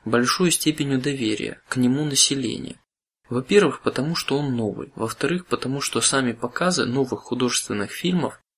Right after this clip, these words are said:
вызывают однозначно положительную реакцию. В-третьих, информацию о кандидате или партии можно подавать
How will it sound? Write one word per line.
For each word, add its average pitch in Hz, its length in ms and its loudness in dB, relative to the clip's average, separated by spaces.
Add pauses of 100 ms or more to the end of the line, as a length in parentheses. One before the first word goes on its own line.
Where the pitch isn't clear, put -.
(260)
вызывают 127 480 2
однозначно 117 640 0
положительную 120 760 0
реакцию. - 600 -4 (560)
В-третьих, 180 560 2
информацию 131 680 0
о - 20 -4
кандидате 131 640 -2
или 127 120 2
партии 120 500 0
можно 151 360 -2
подавать 127 640 0